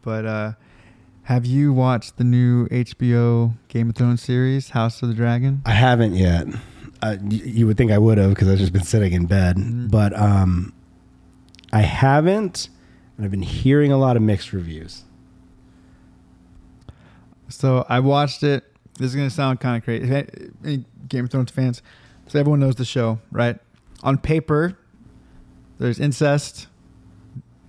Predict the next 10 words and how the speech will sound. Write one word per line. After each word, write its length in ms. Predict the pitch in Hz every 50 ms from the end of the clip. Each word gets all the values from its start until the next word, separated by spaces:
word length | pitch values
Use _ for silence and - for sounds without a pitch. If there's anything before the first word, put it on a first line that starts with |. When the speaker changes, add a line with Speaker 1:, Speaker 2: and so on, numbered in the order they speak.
| _ _ - - - -
Speaker 1:
there's 540 | 123 120 120 117 117 113 110 - - - - _ _ _ - 113
gore, 520 | 104 123 127 127 135 135 135 139 143 139 - _ _
there's 200 | 120 120 110 104
a 60 | -
lot 240 | 107 117 123 127 131
of 60 | 120
nudity, 460 | 120 120 113 110 110 110 113 117 127 - _ _ _ _ _ _ _ _ - - - - - - - _ _ _ _ - - - - - 135 117 95 87 87 92
there's 180 | 123 123 113 107
Speaker 2:
Boobs. 140 | 104 101
Speaker 1:
dragons. 720 | 98 113 117 123 131 135 139 139 143 151 151 143 - -